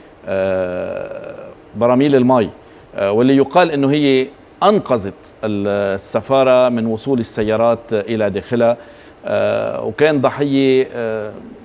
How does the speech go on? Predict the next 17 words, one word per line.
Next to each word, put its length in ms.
شفناه، 420
آه، 320
يعني 560
شفناه 1000
كان 200
بعده 240
على 120
قيد 220
الحياة 400
على 160
ما 160
أظن، 260
واستشهد 580
لما 180
وصل 240
إلى 220
المستشفى. 500